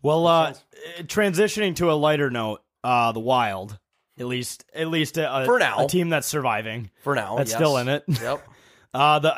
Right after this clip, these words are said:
Speaker 1: the Boldy was a great re-sign today. I think, what, seven years, forty-nine mil.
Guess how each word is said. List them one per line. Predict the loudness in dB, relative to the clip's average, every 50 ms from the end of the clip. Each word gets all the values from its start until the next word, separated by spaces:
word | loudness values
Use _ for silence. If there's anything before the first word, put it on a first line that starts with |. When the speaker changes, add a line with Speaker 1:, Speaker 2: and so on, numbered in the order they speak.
| 0
Speaker 1:
the | -2 0
Boldy | 2 4 4 4 4 2 2 0
was | 0 0 -2 -4
a | -4
great | -4 -2 -2 -2 -2 -2
re-sign | -4 -6 -6 -4 -4 -4 -4 -4 -2
today. | -2 0 0
I | -2
think, | -2 -6 -8 -6
what, | -6 -6 -6 -6
seven | -6 -2 0 0 0 0 0
years, | -2 0 0 0 0 0 -2 -4
forty-nine | -6 -2 -2 0 0 0 0 0 0 0 0 0
mil. | 0 2 2 2 2 0